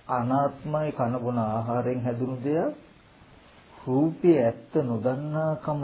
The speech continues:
නිසා අපි තුල පුද්ගලයා කියන අදහස,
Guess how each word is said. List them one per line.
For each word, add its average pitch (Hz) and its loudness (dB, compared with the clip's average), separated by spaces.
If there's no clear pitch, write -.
නිසා 131 -4
අපි 127 -2
තුල 117 -2
පුද්ගලයා 156 4
කියන 165 0
අදහස, 139 2